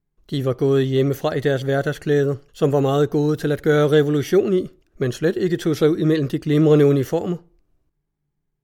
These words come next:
Det bemærkede de deputerede først nu og blev ganske flove derover.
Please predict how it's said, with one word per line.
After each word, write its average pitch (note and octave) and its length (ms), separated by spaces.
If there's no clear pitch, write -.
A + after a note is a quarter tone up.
Det C3+ 100
bemærkede B2+ 480
de C3+ 100
deputerede C#3 640
først D3 340
nu F#3 220
og D#3 120
blev D3+ 160
ganske D3+ 360
flove D3+ 360
derover. D#3 340